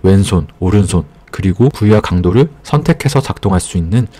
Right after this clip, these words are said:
커스텀 모드도 있어요. 스틱 모드도 있긴 한데, 엄청 따뜻한 느낌은 들지 않고요. 화면을 보시면 아시겠지만, 정말 틈이 없을 정도로 꽉 조여주기 때문에 아프지는 않지만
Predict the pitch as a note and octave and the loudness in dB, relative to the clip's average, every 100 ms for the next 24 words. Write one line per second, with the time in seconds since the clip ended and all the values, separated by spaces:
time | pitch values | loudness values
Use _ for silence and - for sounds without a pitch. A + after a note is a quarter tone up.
0 | - _ - D3+ - D#3 A2+ G#2 G#2 - | -20 _ -4 -2 0 2 2 2 -2 -2
1 | - D#2 - D#3 D3+ D3 C3 A2+ - G#2+ | -6 -8 -6 -4 0 0 0 0 -2 -2
2 | A#2+ A#2+ G#2+ A2 F2 - F2+ - F#2+ F#2 | 0 2 0 0 -4 -4 -4 0 0 0
3 | G2 - - D3 C#3 B2+ - A2 - G#2+ | -4 -4 -2 2 2 0 -4 -6 0 2
4 | G2 - G2+ G2 D#2+ - C3 C3 - D3 | 2 0 -2 0 -2 0 0 0 -4 0
5 | D#3+ D#3 C#3+ A#2+ A#2+ G#2+ - - G2 - | 2 2 0 0 0 0 -2 -2 -6 -2
6 | G#2+ B2+ G2+ - - F#2+ F2+ E2+ - D3+ | 0 0 -2 -14 -8 -2 0 0 0 2
7 | B2+ - A2 - F2 F2 F2 - - F2+ | 2 0 -4 -2 -4 -2 -4 -6 -8 -8
8 | - - G2+ F#2+ F#2+ G2 - D#2+ A2 D3 | -8 -4 0 0 -2 -6 -4 -4 -2 -4
9 | - - - - - A#2 F2 D#2+ F#2 A#2+ | -4 -8 -6 -6 0 2 2 -2 -2 -2
10 | C#3+ | -2